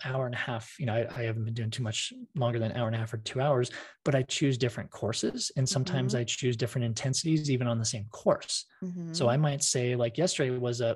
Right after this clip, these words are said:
Speaker 1: ooh, you know, to, it's just more of an aerobic day. Knowing that first, I was able to structure my nutrition, knowing that, okay, I'm gonna be ninety minutes on the trail,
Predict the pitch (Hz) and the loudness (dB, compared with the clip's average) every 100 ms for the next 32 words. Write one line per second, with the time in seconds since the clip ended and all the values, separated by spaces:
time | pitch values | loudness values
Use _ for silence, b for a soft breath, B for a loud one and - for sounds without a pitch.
0 | 143 139 110 - - 123 117 113 - 123 | 0 0 0 -4 -8 -4 -4 -4 -4 -4
1 | 131 - - 120 110 110 95 104 180 190 | -4 -4 -2 0 0 0 -4 0 0 0
2 | - 101 104 B B B B _ - 123 | -2 -4 -4 B B B B _ -2 0
3 | 139 220 226 143 107 101 113 196 - - | 2 2 2 0 0 -2 -2 -4 -6 -8
4 | - - 110 190 - - - 123 135 170 | -10 -4 -2 0 -4 -8 -8 -6 -2 0
5 | 156 139 131 123 113 - 117 - 127 120 | 2 0 0 -4 -4 -2 -2 -2 -4 -2
6 | 120 110 - 170 131 123 120 156 151 147 | -4 -4 -2 0 0 0 2 2 2 2
7 | 139 - 135 110 131 170 160 135 123 127 | 2 0 -2 -2 0 0 0 0 0 0
8 | 139 139 131 123 123 107 104 - 175 135 | 0 0 0 -2 -2 -4 -4 -2 2 2
9 | 120 | 0